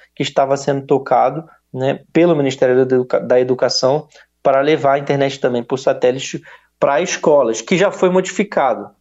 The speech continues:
né? Já foi modificado depois do Estadão, eh, mostrar numa reportagem também. E o grande problema é o seguinte: que as empresas estão dizendo,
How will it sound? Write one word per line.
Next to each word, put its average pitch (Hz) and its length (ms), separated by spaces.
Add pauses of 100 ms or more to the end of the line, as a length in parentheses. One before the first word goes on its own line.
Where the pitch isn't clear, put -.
(140)
né? 139 260
Já 127 160
foi 135 160
modificado 135 540
depois 151 380
do 156 80
Estadão, 127 640 (340)
eh, 107 520
mostrar 123 480
numa 135 200
reportagem 120 640
também. 120 460 (340)
E 180 40
o 160 40
grande 202 240
problema 185 320
é 208 40
o 202 40
seguinte: 143 340
que - 80
as 139 120
empresas 170 340
estão 156 340
dizendo, 123 560